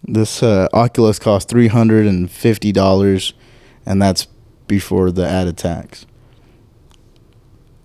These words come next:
He takes off the headset and drops it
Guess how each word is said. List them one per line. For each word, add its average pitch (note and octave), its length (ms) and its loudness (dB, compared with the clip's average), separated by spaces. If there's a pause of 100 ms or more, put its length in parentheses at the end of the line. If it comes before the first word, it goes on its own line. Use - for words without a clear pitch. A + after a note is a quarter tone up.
(140)
He A#2 180 0
takes D3 300 2
off C#3+ 140 -2
the C3+ 100 0
headset F2+ 560 -4 (1400)
and A#2 240 4
drops C3 420 0
it - 140 -12